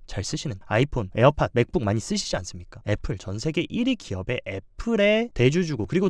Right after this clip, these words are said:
또 여러분들이 잘 아시는 마이크로소프트, 여러분들이 쓰시는 윈도우, 인터넷 등등 이 마이크로소프트의 이 대 주주,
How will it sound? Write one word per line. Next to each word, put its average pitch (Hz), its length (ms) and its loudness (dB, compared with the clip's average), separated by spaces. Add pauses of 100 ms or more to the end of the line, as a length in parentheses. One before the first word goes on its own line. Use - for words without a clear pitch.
또 269 160 10
여러분들이 139 480 6
잘 101 200 -6
아시는 104 320 -4 (100)
마이크로소프트, - 760 -4
여러분들이 180 460 2
쓰시는 185 460 -8
윈도우, 131 340 -2 (140)
인터넷 135 400 0
등등 117 360 -6
이 147 80 -2
마이크로소프트의 151 1400 0 (100)
이 104 220 -6
대 107 160 -2
주주, - 340 -14